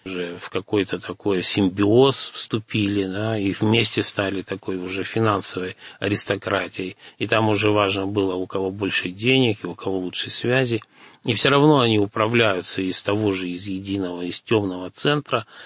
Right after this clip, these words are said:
и они прекрасно организованы и понимают, что они делают.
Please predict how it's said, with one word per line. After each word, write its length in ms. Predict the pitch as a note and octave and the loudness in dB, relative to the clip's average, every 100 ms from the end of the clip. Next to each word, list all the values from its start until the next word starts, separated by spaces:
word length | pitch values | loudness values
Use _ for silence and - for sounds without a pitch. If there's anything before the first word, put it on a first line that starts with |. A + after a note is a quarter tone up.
| - - - _ - | -20 -20 -20 _ 2
и 100 | A#2 | 4
они 800 | A2 A#2 C3 D#3 D#3+ G#2+ G2+ _ _ | 4 4 6 6 6 2 -4 _ _
прекрасно 600 | G#2 F#2 A#2 B2 G#2+ G#2+ | -8 -4 0 2 2 -2
организованы 600 | F#2+ G2+ G2 G#2 D3+ C#3 | 0 0 0 4 4 4
и 160 | A#2 B2 | 2 -2
понимают, 680 | A#2+ A2 A2 G#2 A#2+ C#3 - | 0 0 2 2 2 2 -2
что 220 | - F#2+ | -6 -4
они 260 | G2+ G2+ F#2+ | -2 -2 -4
делают. 440 | F#2+ E2+ E2 | -8 -8 -12